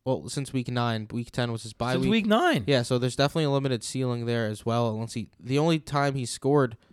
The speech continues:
Speaker 1: well, he has two games over twenty, and he scored a touchdown in those games, obviously. One of them he scored two touchdowns. And it's not like this is some powerhouse offense, so expecting a touchdown would be tough.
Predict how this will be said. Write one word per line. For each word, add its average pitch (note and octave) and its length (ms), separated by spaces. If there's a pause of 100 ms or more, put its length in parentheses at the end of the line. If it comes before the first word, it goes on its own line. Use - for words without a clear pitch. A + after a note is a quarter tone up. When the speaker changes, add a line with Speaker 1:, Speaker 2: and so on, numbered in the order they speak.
(460)
Speaker 1:
well, D3 60
he - 20
has F3+ 120
two G#3+ 200
games F3+ 280
over C#3+ 200
twenty, C3 320
and A2+ 60
he A2+ 80
scored A#2+ 240
a - 20
touchdown A#2 320
in G#2+ 60
those G#2+ 160
games, G#2 220
obviously. G#2 500
One A2+ 120
of A2+ 60
them A#2 100
he A2+ 60
scored G#2+ 260
two A#2+ 140
touchdowns. A#2 500 (380)
And C3 120
it's B2 100
not D3 120
like C#3+ 140
this C#3 120
is - 60
some B2 140
powerhouse B2 500
offense, A#2 440
so G#2+ 340
expecting C3 680
a C3+ 100
touchdown C3+ 560 (120)
would B2+ 240
be B2+ 100
tough. - 400